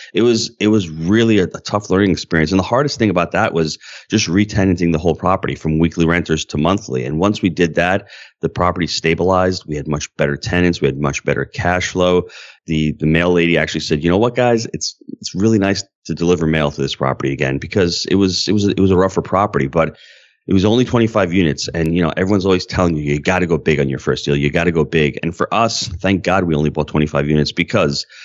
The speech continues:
the septic fields failed, like I said, and, and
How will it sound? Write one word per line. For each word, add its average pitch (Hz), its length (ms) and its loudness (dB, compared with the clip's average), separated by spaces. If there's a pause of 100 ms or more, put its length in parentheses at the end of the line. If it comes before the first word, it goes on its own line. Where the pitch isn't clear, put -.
(120)
the - 80 -8
septic - 400 -4
fields 73 320 0
failed, 69 480 -2
like 82 160 -4
I 76 60 -2
said, 76 260 -4
and, 76 260 -2
and 73 340 0